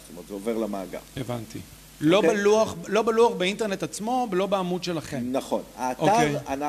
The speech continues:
Speaker 1: החלום שלנו... זה שבעצם יהיה אתר
Speaker 2: כן.
Speaker 1: שהוא רק למ-, למשרדי תיווך.
Speaker 2: זאת אומרת, בוא נדבר חמש שנים קדימה, אם הכל, העולם מושלם, אם העולם היה מושלם, היה עמוד חזק, אתר חזק, שהיה מ-, מ-, אה,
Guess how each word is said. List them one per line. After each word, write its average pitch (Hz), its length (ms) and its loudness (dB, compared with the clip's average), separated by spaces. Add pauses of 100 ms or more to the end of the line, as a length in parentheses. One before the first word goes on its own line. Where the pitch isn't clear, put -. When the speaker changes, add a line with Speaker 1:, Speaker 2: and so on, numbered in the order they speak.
(100)
Speaker 1:
החלום 120 840 -4
שלנו... 214 540 -2 (520)
זה 120 240 -2
שבעצם 135 800 0 (100)
יהיה 131 300 2
אתר 160 440 0 (200)
Speaker 2:
כן. 131 360 -6
Speaker 1:
שהוא 113 460 -4
רק 190 240 0
למ-, 151 160 0 (160)
למשרדי 123 540 -2
תיווך. 80 300 -10 (360)
Speaker 2:
זאת - 140 -8
אומרת, 190 220 0 (100)
בוא 196 120 2
נדבר 175 340 0
חמש 156 260 -2
שנים 147 200 -2
קדימה, 233 440 0
אם 170 120 0
הכל, 190 360 0
העולם 160 320 4
מושלם, 180 520 -2
אם 175 80 -2
העולם 143 260 0
היה 139 80 -4
מושלם, 220 420 -4 (460)
היה 170 240 2
עמוד 165 320 -2
חזק, 208 580 -2 (840)
אתר 185 380 4
חזק, 208 480 -4 (440)
שהיה 165 320 -2
מ-, 165 100 -2
מ-, 156 360 -2
אה, 143 60 -2